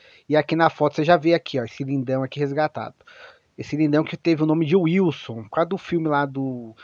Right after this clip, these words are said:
Tom Hanks, que ele se perde numa ilha, né? O Fernando também falou o seguinte, falou assim, "Olha, a gente tentou enco-, entrar em contato ali com,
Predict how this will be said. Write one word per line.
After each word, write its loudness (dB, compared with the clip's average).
Tom 0
Hanks, -2
que -10
ele -8
se -14
perde -2
numa -4
ilha, -10
né? -8
O -12
Fernando 8
também 6
falou 4
o 2
seguinte, -8
falou 0
assim, -4
"Olha, 4
a 0
gente -8
tentou -4
enco-, -6
entrar -4
em -6
contato -4
ali -4
com, -10